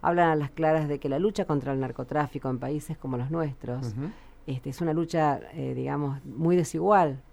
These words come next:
Speaker 1: porque habitualmente este crimen organizado a nivel internacional tiene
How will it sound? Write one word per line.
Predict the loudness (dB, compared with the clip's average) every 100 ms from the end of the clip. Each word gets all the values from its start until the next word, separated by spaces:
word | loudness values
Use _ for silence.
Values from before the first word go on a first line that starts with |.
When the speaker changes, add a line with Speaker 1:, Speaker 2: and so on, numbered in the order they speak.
| -14
Speaker 1:
porque | -10 -6
habitualmente | -6 -4 -2 -2 -2
este | -4 -8
crimen | -4 0 0
organizado | 0 -2 -2 0 0 0
a |
nivel | -2 -4 -4
internacional | -4 -4 -6 -4 -2 2 2 0
tiene | -2 -2 -2 -4